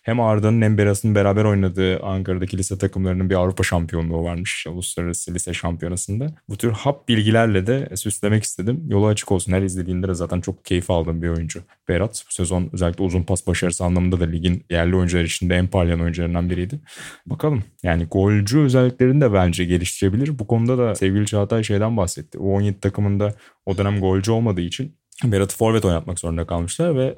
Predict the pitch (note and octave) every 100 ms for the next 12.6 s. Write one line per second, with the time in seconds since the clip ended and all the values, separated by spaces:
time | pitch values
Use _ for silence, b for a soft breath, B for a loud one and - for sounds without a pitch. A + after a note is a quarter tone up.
0 | - G#2+ F2 E2 F2 F#2 A2+ G#2 F2+ E2+
1 | G2 A#2 D3+ A2 G#2 G#2+ G#2+ G2+ F2+ D#2+
2 | D#2+ D#2+ D#2+ E2+ F2 - F2 F2+ F2 C3
3 | D#3 b b G#2+ A2+ A#2+ A#2+ A2+ A2 A2
4 | A2+ E2 A#2 - F2 E2+ F2 F#2+ G#2 G#2+
5 | A#2 A2 F#2 - F2 E2 E2 B B B
6 | _ G2 F2+ F#2 F2+ - F#2+ F#2 C#3+ D#3
7 | - - A2+ G2 A#2+ B2 - G2 F2 E2+
8 | F2+ F2 F2+ A#2+ G2+ F#2 G2+ - F2+ E2
9 | F2 G2+ C3+ b b _ F#2+ F#2+ F#2 F2+
10 | F2+ F#2 G2+ F#2+ F#2 F#2+ - F2+ G2 G2
11 | F#2 G2+ G2 F#2 E2+ D#2+ _ G2 E2+ E2
12 | F2 - F2+ F2+ F2 F2+